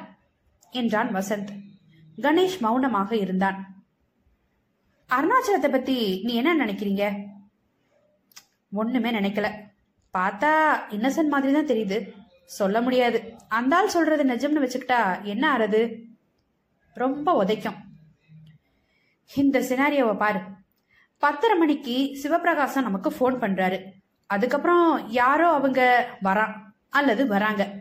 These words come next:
சிவபிரகாசத்தை கொலை பண்ணிட்டு உடனே போயிடுறாங்க. அதுக்கப்புறம் அருணாச்சலம் வர்றான். உடல் கீழே கிடக்கிறத பார்த்துட்டு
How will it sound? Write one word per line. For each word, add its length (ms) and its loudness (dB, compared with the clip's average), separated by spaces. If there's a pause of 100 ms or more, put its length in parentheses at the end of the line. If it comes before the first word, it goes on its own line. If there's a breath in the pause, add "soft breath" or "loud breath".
(460 loud breath)
சிவபிரகாசத்தை 680 2
கொலை 200 0
பண்ணிட்டு 640 0
உடனே 300 2
போயிடுறாங்க. 540 0 (400)
அதுக்கப்புறம் 520 0
அருணாச்சலம் 540 2
வர்றான். 260 0 (360)
உடல் 320 2
கீழே 220 2
கிடக்கிறத 460 0
பார்த்துட்டு 600 0